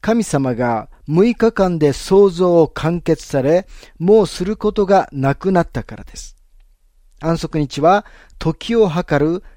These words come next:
基本的な物差しであり、安息日からどんどん拡大した時の物差しがあったのです。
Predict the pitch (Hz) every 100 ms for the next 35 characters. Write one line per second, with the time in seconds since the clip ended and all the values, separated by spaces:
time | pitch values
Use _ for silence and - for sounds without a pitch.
0 | - - 165 202 220 - 180 185 156 139
1 | 156 180 160 - 117 110 110 143 143 _
2 | _ - - 190 220 214 202 196 180 -
3 | 151 160 - 151 135 208 220 165 139 123
4 | 120 - 147 143 127 - 143 151 - -
5 | _ - 151 139 214 214 175 147 135 175
6 | 190 185 175 185 180 - 160 - 123 98
7 | - - -